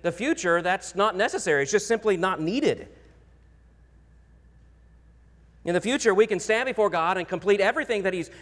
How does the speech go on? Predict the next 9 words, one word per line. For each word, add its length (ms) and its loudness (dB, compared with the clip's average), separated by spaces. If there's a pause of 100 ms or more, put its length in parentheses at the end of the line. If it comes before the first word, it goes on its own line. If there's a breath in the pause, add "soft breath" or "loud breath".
commanded 420 0
us 160 0
to 80 -2
do 400 -2 (1300)
on 160 4
our 160 4
own 280 0
as 420 -2
individuals. 920 0